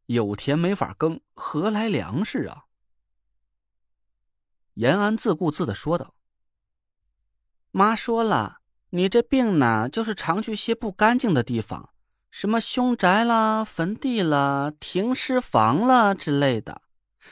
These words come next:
冲撞了不干净的东西。这些药呢，就是帮你解除这些阴煞邪气的。”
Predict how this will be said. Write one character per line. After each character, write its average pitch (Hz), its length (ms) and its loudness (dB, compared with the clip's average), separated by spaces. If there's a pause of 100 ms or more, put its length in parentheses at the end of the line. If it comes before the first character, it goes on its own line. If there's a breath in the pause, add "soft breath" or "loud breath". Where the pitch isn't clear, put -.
(140 soft breath)
冲 254 320 -2
撞 254 220 2
了 190 80 2
不 220 160 -4
干 226 260 2
净 233 80 -2
的 139 100 0
东 226 320 -2
西。 - 280 -8 (600)
这 254 120 -4
些 247 220 -2
药 262 460 0
呢， 87 260 -14 (340)
就 226 100 -2
是 175 120 -4
帮 233 260 2
你 240 80 -2
解 110 260 -4
除 175 200 -6
这 214 100 -8
些 208 160 -4
阴 233 240 -2
煞 214 240 -2
邪 - 300 -10
气 220 280 -2
的。” - 280 -10